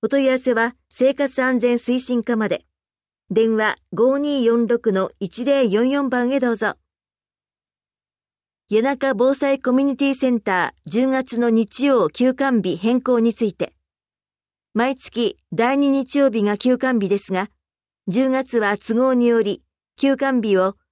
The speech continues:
十月十六日日曜日に変更します。ご理解、ご協力をお願いします。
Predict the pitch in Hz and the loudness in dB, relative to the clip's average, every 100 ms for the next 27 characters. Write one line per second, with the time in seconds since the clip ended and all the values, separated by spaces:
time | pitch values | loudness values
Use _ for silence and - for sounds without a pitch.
0 | - 165 262 277 269 214 175 247 240 240 | -8 -2 0 0 -4 -4 0 2 2 0
1 | 233 226 214 208 214 - 285 254 233 247 | 0 0 -2 -2 0 0 0 2 0 -2
2 | 220 220 208 208 - 190 - - _ _ | -2 -2 0 0 -2 -6 -6 -8 _ _
3 | _ _ _ _ - 196 226 254 196 170 | _ _ _ _ -4 0 0 0 -2 -2
4 | - 196 262 277 269 262 285 254 208 202 | -2 -2 0 0 0 0 0 2 0 0
5 | 202 202 190 220 - | -2 -4 -6 -6 -10